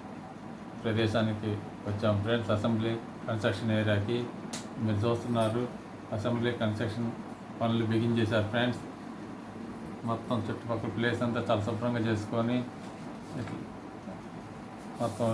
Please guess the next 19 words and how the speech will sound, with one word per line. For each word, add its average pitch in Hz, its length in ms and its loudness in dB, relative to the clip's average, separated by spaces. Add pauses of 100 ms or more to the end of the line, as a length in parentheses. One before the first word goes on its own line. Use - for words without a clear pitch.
రేకులతో 120 440 2
ఇట్లా 110 140 2 (100)
కాంపౌండ్, 117 440 4
మొత్తం 117 460 0
చుట్టూ 123 220 -2 (100)
కాంపౌండ్ 113 420 4
వేసుకున్నారు 113 460 2
ఫ్రెండ్స్. 127 280 2 (580)
చూడండి 123 300 2
ఫ్రెండ్స్, 127 260 2 (400)
వర్కులు 117 380 0
బిగిన్ 117 220 4
అయినాయి 117 260 4
ఫ్రెండ్స్. 131 280 2 (960)
ఫ్రెండ్స్, 120 320 2
నేను 117 180 6
ఎప్పుడు 127 260 2
చెప్పేది 117 400 4
ఫ్రెండ్స్, 127 280 2